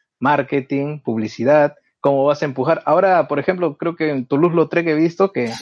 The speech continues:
están poniendo los paneles, eh, mensajes de la gente, ¿no? O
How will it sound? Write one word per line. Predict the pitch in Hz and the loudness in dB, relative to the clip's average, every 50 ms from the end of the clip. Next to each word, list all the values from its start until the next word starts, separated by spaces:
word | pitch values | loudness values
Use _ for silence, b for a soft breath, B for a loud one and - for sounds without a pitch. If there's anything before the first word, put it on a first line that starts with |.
| - - _ _ _ _ | -16 -20 _ _ _ _
están | - 135 - 156 156 | -6 -2 0 0 2
poniendo | 156 151 151 160 165 170 170 165 165 156 143 135 127 120 117 - | 2 2 2 2 2 0 2 2 2 4 4 4 2 2 0 0
los | - 143 147 139 - | 0 0 0 0 0
paneles, | - 139 139 160 175 180 185 196 233 233 - - _ _ _ - | 0 0 0 0 0 0 2 2 0 0 -2 -8 _ _ _ -4
eh, | 143 123 120 | -2 0 2
mensajes | 123 147 147 127 - 180 180 - 185 180 165 | 2 2 2 2 0 -2 0 0 0 0 0
de | 143 | 0
la | 131 139 | 0 0
gente, | - - 214 202 139 127 117 | 0 0 -2 -2 -2 -6 -6
¿no? | 123 156 | -6 -8
O | 208 240 | -8 -10